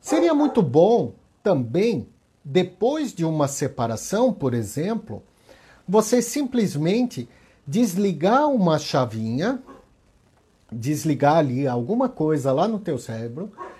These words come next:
e dizer, "Pronto, eu não sinto mais emoção." Inclusive, falando nisso, tem uma coisa que o professor Cabalés fala que eu acho muito bacana,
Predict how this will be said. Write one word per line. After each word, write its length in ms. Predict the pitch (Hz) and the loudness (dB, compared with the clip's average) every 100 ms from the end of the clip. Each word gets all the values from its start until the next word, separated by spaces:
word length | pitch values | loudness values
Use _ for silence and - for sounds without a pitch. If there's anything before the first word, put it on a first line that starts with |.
| - _ | -20 _
e 100 | - | -4
dizer, 400 | 170 196 226 220 | 0 4 6 6
"Pronto, 460 | 214 180 135 - - _ _ _ _ _ _ | 4 4 2 -4 -18 _ _ _ _ _ _
eu 200 | 160 151 | -2 0
não 240 | 160 180 | -2 -4
sinto 840 | 185 - - 185 220 220 - 147 | -8 -14 -12 -8 -4 -4 -6 -6
mais 540 | 123 113 117 113 104 - | -4 -4 -4 -4 -8 -10
emoção." 460 | 101 101 - 98 _ _ _ _ _ - - - _ | -10 -12 -14 -20 _ _ _ _ _ -20 -20 -20 _
Inclusive, 720 | 269 247 311 214 156 208 120 107 | -8 2 2 4 2 2 0 -6
falando 500 | - 139 139 170 131 | -2 0 2 0 -2
nisso, 380 | 127 165 - | -4 -4 -6
tem 140 | 127 180 | -6 -4
uma 160 | 208 | -4
coisa 340 | 151 156 143 135 | -2 0 0 -4
que 220 | - 127 | -6 -4
o 100 | 117 | -4
professor 520 | - 139 - 120 147 | -4 -4 -4 -4 -4
Cabalés 600 | - 113 104 110 127 123 | -4 -6 -4 -4 -4 -6
fala 340 | - 117 123 104 | -10 -6 -6 -8
que 140 | - | -10
eu 240 | 117 110 95 - - | -10 -10 -14 -8 -6
acho 360 | - 190 190 - | -2 -4 -4 -4
muito 460 | 117 165 277 - 190 | -2 2 0 0 2
bacana, 680 | 156 120 - 160 170 107 | 2 2 2 2 2 0